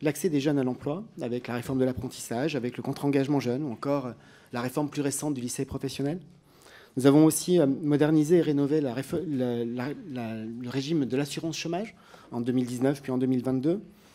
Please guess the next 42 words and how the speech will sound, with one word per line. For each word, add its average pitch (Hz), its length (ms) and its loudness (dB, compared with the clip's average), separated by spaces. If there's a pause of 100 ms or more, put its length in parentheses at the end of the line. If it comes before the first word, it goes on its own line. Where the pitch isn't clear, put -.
(240)
Et 131 40 -2
nous 127 100 0
savons 147 340 0
qu'un 135 480 -2
chantier 143 440 -2
extrêmement 165 360 0
important 156 420 -2
nous 143 180 -2
attend 165 280 0
sur 156 240 -6
la 117 100 -4
question - 240 -8
de 135 80 -2
l'emploi 135 300 0
des 147 80 0
seniors, 147 440 -4 (440)
notamment 131 260 0
dans 143 80 2
le 127 60 0
cadre 165 260 0
des 135 80 -2
discussions 147 560 -8
que 170 140 -12
nous 120 100 -6
avons, 123 240 -4
euh, 107 60 -8 (120)
confiées 170 440 -2 (420)
aux, - 60 -4
aux 139 100 -4
partenaires 131 400 -8
sociaux 135 320 -6
au 151 60 2
titre 170 520 -4
de 131 80 -8
l'article 123 520 -6
un, 143 180 -4
L 147 240 -2
un 175 140 2
du - 80 -6
Code 135 140 0
du 127 100 -6
travail. 110 300 -10